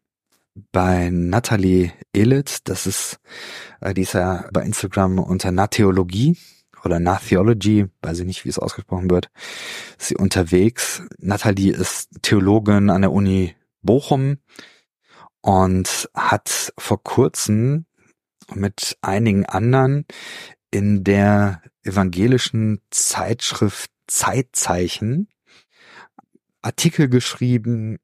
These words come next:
über die Rolle von Black Theology Evangelischen. Und, äh, vielleicht kurz Black Theology.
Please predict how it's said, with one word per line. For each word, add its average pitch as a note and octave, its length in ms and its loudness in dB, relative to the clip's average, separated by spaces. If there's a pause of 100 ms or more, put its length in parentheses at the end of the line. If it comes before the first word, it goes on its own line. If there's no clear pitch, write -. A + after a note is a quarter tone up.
(120)
über G#2+ 840 2 (560)
die G2 100 0
Rolle G#2+ 300 0
von G2+ 320 -4
Black G2 340 -2 (120)
Theology G2 880 2 (880)
Evangelischen. F2 880 -2 (640)
Und, E2+ 500 -6
äh, F2+ 160 -6
vielleicht - 240 -2
kurz - 260 0
Black G2+ 220 -2
Theology. A2+ 640 2